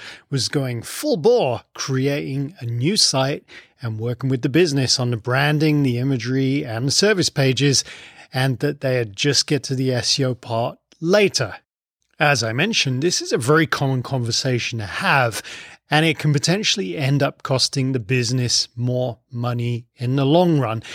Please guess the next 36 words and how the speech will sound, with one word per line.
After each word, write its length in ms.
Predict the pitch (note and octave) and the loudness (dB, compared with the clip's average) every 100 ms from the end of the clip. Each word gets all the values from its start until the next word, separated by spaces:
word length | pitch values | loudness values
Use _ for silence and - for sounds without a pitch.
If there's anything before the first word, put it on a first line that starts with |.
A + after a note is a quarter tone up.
| - | -4
It 120 | E3+ F3 | 2 4
doesn't 260 | A3 C4 | 4 2
matter 260 | A#3 G#3 G3 | 0 4 4
if 200 | E3 - | 2 2
you 80 | C3 | 2
have 160 | C#3 | 2
a 40 | A#2+ | 2
local 300 | C#3 D#3+ D#3+ | 2 2 2
business, 460 | E3+ F3+ F3 E3+ | 2 2 2 4
such 340 | - - A#2+ B2+ | 2 0 -4 -4
as 180 | G#2 | -4
an 220 | A2 G2 A2 | -4 -8 -6
H 280 | C3+ C3 - | -4 -2 -2
vac 320 | B2+ C3 B2 | -2 -2 -6
or 40 | |
a 60 | G#2 | -6
plumbing 320 | - E3 G#3+ | 0 2 2
service, 560 | - G3+ G3 G3 D#3 - | 2 2 2 2 2 2
or 140 | B2+ | 0
if 120 | A#2 | 0
you 80 | B2+ | -2
run 180 | A#2 B2 | 0 0
an 120 | A#2 | 0
e-commerce 460 | B2 - C3+ B2+ - | -2 -2 0 2 2
site 300 | C#3+ C3 D#3+ | 2 2 2
or 180 | A#2 | 0
have 100 | B2+ | 0
a 60 | A2+ | 2
business 460 | A#2+ A#2 C3 A2+ - | 0 2 0 0 -2
that 160 | C3+ | -4
reaches 420 | A#2 B2+ - B2+ | -2 -2 0 -2
people 440 | A#2 B2+ A2+ C3 A#2+ - - - | -2 -6 -2 0 0 -6 -16 -10
nationally. 880 | B2+ B2+ C#3+ E3+ - E3 C3 A2+ A2 - - - - | -2 2 2 2 2 2 0 -2 -6 -10 -20 -20 -2
Anyone 640 | D#3 F#3+ G3 C#3 C3+ C#3 | 4 4 4 2 2 -2
can 200 | B2+ D3+ | -2 -2
be 200 | A#2+ C3 | 0 -2